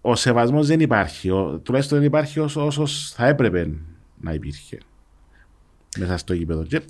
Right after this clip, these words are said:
που τη μια είναι λογική, ε, λογικό, διότι τέλος πάει στο γήπεδο, βλέπει την εικόνα του γήπεδου διαφορετικά, ένας χώρος εκτόνωσης.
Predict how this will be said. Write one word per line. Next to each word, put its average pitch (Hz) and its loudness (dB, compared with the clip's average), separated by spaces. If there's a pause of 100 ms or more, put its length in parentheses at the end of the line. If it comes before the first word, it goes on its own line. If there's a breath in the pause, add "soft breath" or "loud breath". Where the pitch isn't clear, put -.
(160)
που 143 0
τη 139 4
μια 160 4
είναι 202 2
λογική, 123 2
ε, 127 0
λογικό, 123 4
διότι 131 2
τέλος 143 2
πάει 147 4
στο 143 -2
γήπεδο, 151 2 (440 loud breath)
βλέπει 143 4
την 170 6
εικόνα 147 6
του 175 4
γήπεδου 139 6
διαφορετικά, 131 4
ένας 131 -2
χώρος 147 0
εκτόνωσης. - -2